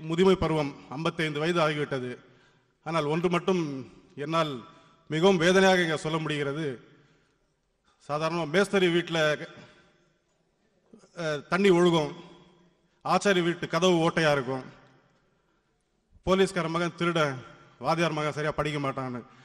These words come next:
அந்த மாதிரி இவ்வளோ நெருக்கம் நமக்கு என்கிட்ட இருந்தும் நான் அவரை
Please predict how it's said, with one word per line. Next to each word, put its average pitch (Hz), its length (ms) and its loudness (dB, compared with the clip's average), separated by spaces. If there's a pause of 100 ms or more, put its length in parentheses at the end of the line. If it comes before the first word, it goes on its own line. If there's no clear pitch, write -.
(240)
அந்த 165 140 -4
மாதிரி 185 220 4
இவ்வளோ 208 240 4 (1600)
நெருக்கம் 208 380 4
நமக்கு 180 280 0
என்கிட்ட 165 340 -4
இருந்தும் 175 320 0 (380)
நான் 165 140 0
அவரை 160 180 0